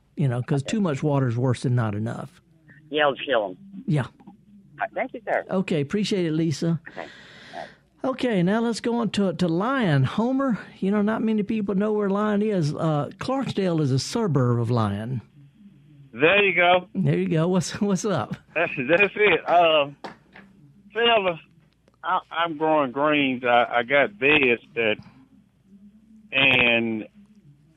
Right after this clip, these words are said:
Speaker 3: what I'm doing now is just kinda keeping them broke up, distant them about once a month.
Speaker 1: Mm-hmm.
Speaker 3: Uh, so when I get ready to plant in August, about the middle of August, last weekend, August, uh,
Speaker 1: Yeah.
Speaker 3: is it anything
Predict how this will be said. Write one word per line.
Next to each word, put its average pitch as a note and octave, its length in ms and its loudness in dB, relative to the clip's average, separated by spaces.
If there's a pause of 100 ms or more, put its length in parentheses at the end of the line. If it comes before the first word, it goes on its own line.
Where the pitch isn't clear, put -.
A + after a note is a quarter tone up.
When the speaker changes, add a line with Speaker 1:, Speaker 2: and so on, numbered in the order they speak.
(460)
Speaker 3:
what D3+ 320 2
I'm E3+ 140 2
doing D3+ 380 4
now D#3 320 4
is A2+ 80 -2
just B2 260 -4
kinda B2 280 -2 (120)
keeping B2+ 280 -4
them F2 240 -6 (120)
broke A#2+ 320 0
up, A#2+ 220 2 (240)
distant B2 280 -4 (120)
them - 40 -4
about G2 400 2
once A2 360 0
a F2 40 -8
month. A2+ 480 -2 (840)
Speaker 1:
Mm-hmm. C#3 340 2
Speaker 3:
Uh, G#2 560 4 (240)
so A2 400 2
when G#2+ 180 -4
I G2+ 80 2
get A#2+ 120 -2
ready A2+ 220 4
to E2+ 80 -6
plant A#2+ 300 0
in F#2+ 120 0
August, G2 440 2 (180)
about G#2+ 180 -2
the E2 80 -10
middle G#2+ 240 0
of F#2 60 4
August, G2+ 380 2
last G2+ 300 -2
weekend, G#2 300 -6
August, F#2+ 280 0 (360)
uh, C3 240 4 (720)
Speaker 1:
Yeah. F3 80 2
Speaker 3:
is E3 80 2
it E3 100 0
anything A3 800 2